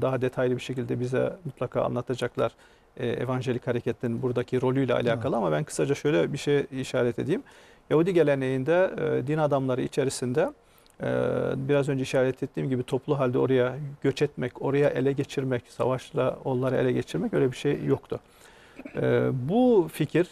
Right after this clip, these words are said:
Speaker 1: Yahudiler orada toplama fikri çok enteresandır. Protestanlığın kurucusu olan ilk defa Luther'de görüyoruz, biliyor musunuz? Yani ilk defa Luther, "Bu Yahudileri alalım." Çünkü niye oldu? Şöyle oldu. Bir işin bir de bağlamını söyleyelim.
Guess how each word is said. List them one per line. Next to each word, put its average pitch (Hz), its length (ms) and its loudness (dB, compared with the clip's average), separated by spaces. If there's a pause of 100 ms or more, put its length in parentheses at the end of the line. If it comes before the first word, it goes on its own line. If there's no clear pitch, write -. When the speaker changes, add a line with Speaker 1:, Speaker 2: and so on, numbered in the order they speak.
Speaker 1:
Yahudiler 151 460 4
orada 170 260 6
toplama 156 380 -2
fikri 147 300 -4
çok 147 200 -2
enteresandır. 143 720 0 (420)
Protestanlığın 170 640 2
kurucusu 165 460 0
olan 131 240 4
ilk - 180 -4
defa 160 260 2
Luther'de 123 400 0
görüyoruz, 131 380 -4
biliyor 175 160 2
musunuz? - 280 -10 (240)
Yani 143 200 -2
ilk 175 200 -4
defa - 300 2
Luther, 143 340 0 (580)
"Bu 185 100 2
Yahudileri 143 540 4
alalım." 143 440 2 (100)
Çünkü 156 300 -2
niye 180 200 6
oldu? - 220 -2
Şöyle 156 260 4
oldu. 120 300 -2 (140)
Bir 139 120 -4
işin 131 260 -4
bir 123 80 -2
de 131 200 2 (120)
bağlamını 131 480 2
söyleyelim. 117 500 -2